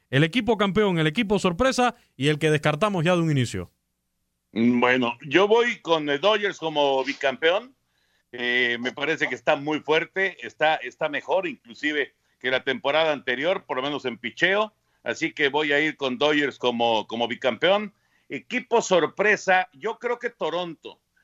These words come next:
Speaker 2: Yo creo que los azulejos pueden ser, eh, una, una escuadra que dé mucho de qué hablar en esa división. Sí, es una división muy difícil, es una división en donde, eh, va a haber una competencia tremenda, pero me gusta mucho Toronto, ha, ha hecho buenos movimientos y su gente joven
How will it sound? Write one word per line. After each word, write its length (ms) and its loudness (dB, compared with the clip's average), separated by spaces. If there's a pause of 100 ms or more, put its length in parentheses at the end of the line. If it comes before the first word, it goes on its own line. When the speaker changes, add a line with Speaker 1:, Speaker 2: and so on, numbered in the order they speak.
Speaker 2:
Yo 100 -8
creo 140 -2
que 80 -2
los 160 -2
azulejos 560 0
pueden 260 -2
ser, 380 0 (280)
eh, 420 0
una, 420 0
una 160 -4
escuadra 460 0
que 220 -2
dé 180 0
mucho 580 -4
de 140 -4
qué 120 0
hablar 320 2
en 120 -6
esa 200 -4
división. 600 -4 (220)
Sí, 240 -10
es 160 0
una 140 0
división 340 -2
muy 140 0
difícil, 600 -2 (260)
es 80 -20
una 140 0
división 440 -2
en 120 -4
donde, 560 0
eh, 280 -4
va 100 2
a 40 6
haber 180 2
una 200 -4
competencia 760 -4
tremenda, 640 -2 (300)
pero 200 0
me 80 0
gusta 300 2
mucho 420 -2
Toronto, 580 0
ha, 60 0
ha 300 0
hecho 220 -4
buenos 260 -2
movimientos 800 -2
y 480 -6
su 160 -4
gente 320 0
joven 480 0